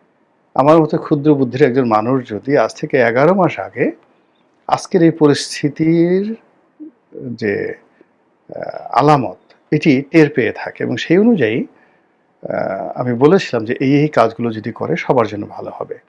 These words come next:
এখন যে একটা পরিস্থিতি তৈরি হয়েছে, এতে করে বিএনপির ক্ষতি হবে, যারা বিএনপির ক্ষতি করবে তাদেরও ক্ষতি হবে,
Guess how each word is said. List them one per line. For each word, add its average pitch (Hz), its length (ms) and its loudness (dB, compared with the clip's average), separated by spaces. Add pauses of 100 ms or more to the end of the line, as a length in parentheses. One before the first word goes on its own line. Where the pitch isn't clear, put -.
(760)
এখন 160 260 2
যে 180 140 4
একটা 170 200 2
পরিস্থিতি 180 800 -2 (160)
তৈরি 214 240 6
হয়েছে, 107 320 -4
এতে 117 160 -4
করে 160 360 0
বিএনপির 117 580 -2 (600)
ক্ষতি - 260 -4
হবে, 147 300 -4 (920)
যারা 151 440 4 (140)
বিএনপির 139 460 0
ক্ষতি - 260 -2
করবে - 240 0
তাদেরও 104 360 -2
ক্ষতি - 280 -10
হবে, - 240 -16